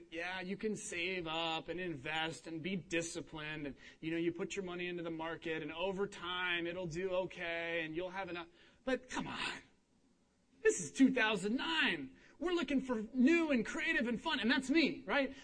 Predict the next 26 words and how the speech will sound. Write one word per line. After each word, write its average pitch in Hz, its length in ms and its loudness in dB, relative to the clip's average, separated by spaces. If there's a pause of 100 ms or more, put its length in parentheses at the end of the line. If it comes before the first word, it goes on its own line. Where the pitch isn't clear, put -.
I'm 294 200 4
like, 226 200 0 (340)
I'm 277 360 6
out 247 240 6
there 262 320 4
and 208 100 0
I'm 247 180 6
looking 247 240 6
at 226 120 0
those 220 200 6
infomercials, 220 1160 4
you 196 100 0
know, 220 400 0 (200)
and 185 120 4
I'm, 262 300 4
I'm 277 320 2
looking 269 260 2
for 190 120 -4
what's 170 480 -6
the 233 120 4
next 202 400 -2
thing, - 220 -2
what's 277 220 -4
the 262 120 0
new 226 320 6
thing, 214 360 0